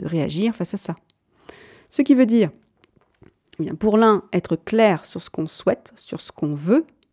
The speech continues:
et ce qu'on refuse. Et en face, pour l'autre, s'accorder le droit d'accepter ou de refuser. Chacun est libre de ses choix. Concrètement,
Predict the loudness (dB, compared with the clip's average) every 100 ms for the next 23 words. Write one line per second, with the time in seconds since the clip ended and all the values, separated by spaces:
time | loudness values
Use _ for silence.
0 | _ -8 -8 -4 -4 0 -2 -2 0 2
1 | 2 0 -6 _ _ -20 -20 -8 0 0
2 | 0 -2 -2 -2 -10 -14 _ _ _ _
3 | _ _ -20 -14 -8 0 0 -2 -14 -6
4 | -2 0 0 2 2 2 0 -2 -4 -2
5 | -2 -2 -8 -6 -4 -4 -4 0 0 2
6 | 0 0 -6 -6 -8 _ _ _ _ _
7 | _ -4 -2 0 -2 -2 -2 0 0 0
8 | -2 -6 -6 -8 -6 -8 -10 _ _ _
9 | _ _ _ _ _ _ _ _ 0 2
10 | 2 4 4 2 0